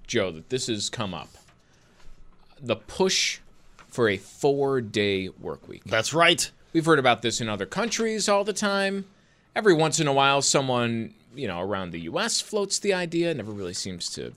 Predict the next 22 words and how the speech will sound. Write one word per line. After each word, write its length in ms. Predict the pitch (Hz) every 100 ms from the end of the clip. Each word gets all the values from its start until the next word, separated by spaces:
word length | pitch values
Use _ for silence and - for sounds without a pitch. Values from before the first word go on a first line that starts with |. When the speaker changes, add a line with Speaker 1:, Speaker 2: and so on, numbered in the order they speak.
| -
Speaker 1:
gain 200 | 98 90
any 180 | 82 64
traction 680 | - - 180 - - 165 165
at 80 |
all. 260 | 156 147 147
But 160 | 139 135
Speaker 2:
I 80 |
pushed 280 | 143 165 -
the 120 | 151
idea 280 | 143 139 143
when 100 | 143
I 60 | 139
was 140 | 135
in 60 | 135
student 280 | - 156 147
government. 360 | 151 143 85 - _ _ _ _ _ -
It 80 | 113
didn't 180 | 131 123
take 180 | 117
off. 300 | 101 87 - - - _ - _ _ - 135
Speaker 1:
Just 360 | - 131 113
classes, 760 | 120 139 117 113 139 131 -